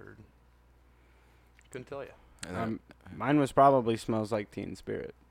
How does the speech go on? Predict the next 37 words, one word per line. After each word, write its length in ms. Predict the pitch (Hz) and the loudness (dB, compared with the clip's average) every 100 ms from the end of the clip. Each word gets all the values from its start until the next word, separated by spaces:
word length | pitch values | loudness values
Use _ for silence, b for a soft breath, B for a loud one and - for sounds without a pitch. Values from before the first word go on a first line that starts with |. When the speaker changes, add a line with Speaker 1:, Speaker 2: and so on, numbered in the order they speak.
| - | -18
Speaker 3:
I 80 | 95 | -14
mean, 160 | 92 | -14
I'm 120 | 87 95 | -14 -14
just 300 | 98 - - | -16 -18 -16
Speaker 2:
And 80 | 95 | -12
then 80 | 87 | -10
I 80 | 82 | -10
like 240 | 78 - | -12 -14
Come 200 | - 82 | -14 -12
As 80 | 82 | -12
You 140 | 82 | -12
Are. 180 | 82 85 - _ _ _ _ - - | -12 -14 -20 _ _ _ _ -18 -16
Speaker 3:
Yeah. 80 | - - - _ _ _ b b b b | -16 -20 -20 _ _ _ b b b b
I 40 | 113 | 0
mean, 120 | 110 | 2
I'm 100 | 113 | 4
not, 200 | 123 113 | 4 4
I'm 80 | - - - - - | -2 -12 -20 -20 -6
not 140 | 117 113 | -2 0
gonna 160 | 113 | 0
say 160 | - 120 | 2 2
that 160 | 110 | 2
that 120 | 120 110 | 0 0
affects 720 | - - 120 - - - - - _ _ - | 0 2 2 2 -6 -12 -14 -20 _ _ -8
why 380 | 104 110 120 110 | 4 6 6 4
I 120 | 104 | 0
don't 260 | 101 95 | -4 -6
listen 260 | 98 95 98 | -10 -12 -12
to 100 | 104 | -10
Nirvana, 520 | 98 95 95 95 98 98 _ - | -12 -10 -10 -10 -12 -14 _ -12
but 280 | 101 98 - - - _ b b b b b | -10 -10 -12 -18 -20 _ b b b b b
just 140 | - 156 | 0 6
never, 400 | 220 226 214 208 | 12 12 12 10
uh, 200 | 208 196 | 8 6
got 240 | 175 190 | 6 6
into 200 | 202 190 | 4 2
them 260 | 127 113 | 0 -2